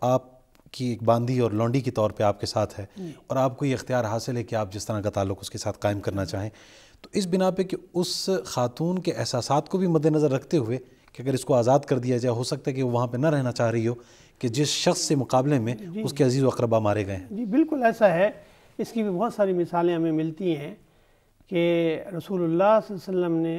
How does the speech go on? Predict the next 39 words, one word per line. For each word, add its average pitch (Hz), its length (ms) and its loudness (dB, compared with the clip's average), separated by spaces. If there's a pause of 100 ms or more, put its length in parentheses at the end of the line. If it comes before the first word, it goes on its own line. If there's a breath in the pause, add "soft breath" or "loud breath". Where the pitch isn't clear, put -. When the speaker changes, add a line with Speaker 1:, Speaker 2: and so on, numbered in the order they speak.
(120)
Speaker 2:
अपने 175 320 -4
अहद 151 260 -4
मुबारक 143 400 -8 (120)
में 175 100 -10
इसका 185 260 -10
पूरा 220 280 -6
इल्तिज़ाम 151 560 -8
फरमाया। 123 520 -10
Speaker 1:
जी। 98 140 -6 (580 soft breath)
Speaker 2:
ख़ुद 254 280 2
अपने 254 300 2
यहाँ 180 540 0 (560 soft breath)
जो 175 320 -2 (440)
आप 151 160 -4
देखिए 175 460 -2
कि 175 140 -10 (260)
यहूद 180 360 -2
के 170 160 -8
साथ 156 300 -2
जो 156 140 -10
लड़ाई 151 300 -4
हुई 185 240 -6
है 156 180 -6
खैबर 147 320 -6
के 180 140 -14
अंदर 151 340 -10
या 143 240 -10
दीगर 160 360 -4
मकामात 143 500 -6
पर, 139 240 -8 (720 soft breath)
उनमें 190 360 -2
उम्मुल 175 300 -2
मोमिनीन 170 840 -2
का 185 100 -10
एक 151 140 -8
दर्जा 156 280 -4
हासिल 147 360 -6
है 151 100 -10
हमारा 156 320 -12